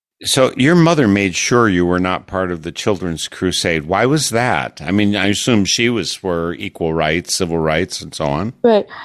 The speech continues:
Speaker 2: it was just, uh, her baby girl <laughs> at age seven. And, and at that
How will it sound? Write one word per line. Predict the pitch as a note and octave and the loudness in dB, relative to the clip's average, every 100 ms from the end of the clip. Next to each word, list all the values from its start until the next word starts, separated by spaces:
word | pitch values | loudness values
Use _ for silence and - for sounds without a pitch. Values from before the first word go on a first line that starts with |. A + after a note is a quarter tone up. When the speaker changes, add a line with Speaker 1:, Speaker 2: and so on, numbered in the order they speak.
| - | 2
Speaker 2:
it | F4+ | 6
was | G#3+ G3+ F3 | 6 4 2
just, | F#3+ F3 - - | 4 2 2 -2
uh, | - F3 D3+ C#3+ F3 C#4 - C4+ | 0 2 4 4 2 -2 -10 -2
her | D#4 C#4+ A3 | 0 2 2
baby | F#3 E3+ E3 | 6 4 4
girl | D#3 C3+ C3 C#3+ G#3+ - - | 4 4 6 4 2 -2 -10
<laughs> | - | 0
at | G#3+ G#3+ C4 B4 G#3 F#3+ - B3 G3+ - - F#3+ | 2 4 4 4 2 2 -2 -4 -8 -6 4 6
age | F#3+ F#3 A3 | 8 6 4
seven. | - - G#3 F#3 A#3 A#3+ | -2 2 4 6 6 6
And, | B3 A#3+ G#3+ | 6 6 6
and | A3 G#3 | 4 4
at | G#3 G3+ F#3+ - | 4 4 2 4
that | G#3 G#3 | 6 6